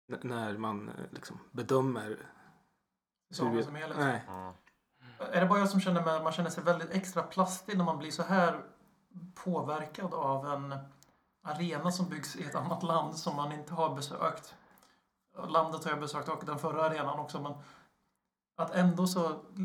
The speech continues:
Speaker 2: man beter sig lite som man kan tänka sig att Stockholmlagens supportrar gjorde när deras arenabyggen gick av stapeln ungefär samtidigt i Stockholm. Men då kan man ju ta på det här ändå så, men det är nästan som att det här är våran religion, det här fotbollslaget.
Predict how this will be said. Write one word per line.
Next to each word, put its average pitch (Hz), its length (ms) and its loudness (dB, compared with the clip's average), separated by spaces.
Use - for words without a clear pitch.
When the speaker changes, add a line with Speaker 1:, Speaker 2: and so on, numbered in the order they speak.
Speaker 2:
man 175 140 6
beter 180 360 2
sig 196 140 -4
lite 202 180 0
som 160 120 -4
man 151 140 0
kan 156 120 -6
tänka 156 260 -8
sig 160 140 -4
att 160 60 -8
Stockholmlagens 160 800 2
supportrar 151 340 -2
gjorde 135 200 -2
när 139 160 -2
deras 156 400 0
arenabyggen 139 560 -2
gick 139 200 -8
av 147 120 -6
stapeln 151 380 -8
ungefär 143 380 -6
samtidigt 139 420 -8
i 143 80 -8
Stockholm. - 440 -4
Men 170 140 -4
då 165 120 -2
kan 180 160 6
man 180 100 10
ju 180 80 2
ta 226 320 4
på 170 120 0
det 147 60 0
här 175 320 8
ändå 165 140 -4
så, 170 140 0
men 143 200 -2
det 175 80 -2
är 196 40 6
nästan 196 220 2
som 170 160 0
att 156 80 -2
det 160 80 0
här 160 140 8
är 202 280 6
våran 160 220 4
religion, 165 440 -2
det 196 60 2
här 156 140 2
fotbollslaget. 175 640 -8